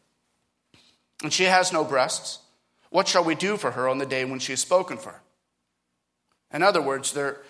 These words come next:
they're describing their, their little sister who has not yet reached the appropriate age of love. She's, she's prepubescent.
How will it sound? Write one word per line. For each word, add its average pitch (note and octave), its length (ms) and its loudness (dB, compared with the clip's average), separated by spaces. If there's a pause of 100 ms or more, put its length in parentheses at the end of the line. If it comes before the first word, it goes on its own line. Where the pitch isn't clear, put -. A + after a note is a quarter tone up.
(140)
they're F3 120 0
describing F#3+ 880 4
their, E3 340 2
their E3 180 0
little G3 300 2
sister E3 560 0
who D#3+ 140 -4
has D#3 120 -4
not F#3 300 2
yet F3 220 -2
reached F#3+ 320 -6
the F3 140 -8
appropriate E3 760 -4
age E3 400 0
of C3 120 -6
love. D#3+ 300 4
She's, - 260 -4 (200)
she's - 180 -6
prepubescent. F#3 960 -2